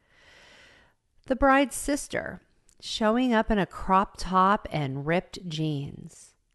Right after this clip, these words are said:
The teenager who wore gym shorts and a t-shirt instead of photo-worthy duds, knowing full well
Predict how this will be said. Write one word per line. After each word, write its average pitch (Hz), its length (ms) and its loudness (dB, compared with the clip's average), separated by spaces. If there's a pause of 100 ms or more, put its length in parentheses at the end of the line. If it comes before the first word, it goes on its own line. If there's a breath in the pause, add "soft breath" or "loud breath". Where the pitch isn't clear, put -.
(240)
The 208 120 -6
teenager 185 920 -2 (120)
who 208 140 -4
wore 185 240 2
gym 190 400 0
shorts 196 500 -2
and 180 120 -2
a 175 60 -4
t-shirt 175 680 -6
instead 165 340 -4
of 160 120 -4
photo-worthy 185 1040 0
duds, 151 640 -4 (480)
knowing 180 420 2
full 220 360 -2
well - 480 2